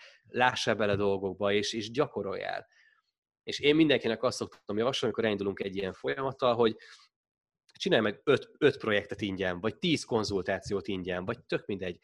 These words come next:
azért, hogy tanuljon. És tisztázza ott a konzultációk ala-, alatt, hogy figyelj, ez azért lesz neked díjmentes, mert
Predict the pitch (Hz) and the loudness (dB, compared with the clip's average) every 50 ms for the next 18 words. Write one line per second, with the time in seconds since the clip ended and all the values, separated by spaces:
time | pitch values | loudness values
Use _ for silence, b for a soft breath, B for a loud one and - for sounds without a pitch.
0 | b b b 127 143 131 117 113 - - 107 101 - 107 101 98 92 92 90 90 | b b b 0 2 4 4 2 2 2 -6 -6 -4 -4 -4 -2 -2 -2 -2 -4
1 | 90 85 _ _ - - - 220 214 - - 135 107 104 101 120 120 117 107 - | -6 -8 _ _ -14 -6 -2 -2 0 0 2 0 0 2 2 2 2 2 2 0
2 | 120 - - 139 113 104 107 101 104 107 98 - - 98 92 - - - - - | -4 -4 -2 0 0 0 0 -2 -2 -4 -8 -8 -8 -8 -8 -10 -10 -14 -10 -8
3 | 67 - - - - 85 98 - 190 170 - - 160 151 139 - B B B B | -6 -6 -6 -4 -2 -2 0 0 0 0 0 0 2 2 2 0 B B B B
4 | _ - 180 135 113 110 117 127 165 143 120 120 107 107 107 - 107 - - 101 | _ -2 0 2 2 2 2 2 0 0 2 0 0 0 -2 -6 -10 -8 -8 -8
5 | 95 120 156 175 160 143 127 117 - 120 117 110 - - 113 110 107 - | -6 -6 -4 -4 -2 -2 -2 -2 -2 -4 -4 -2 0 2 4 4 2 2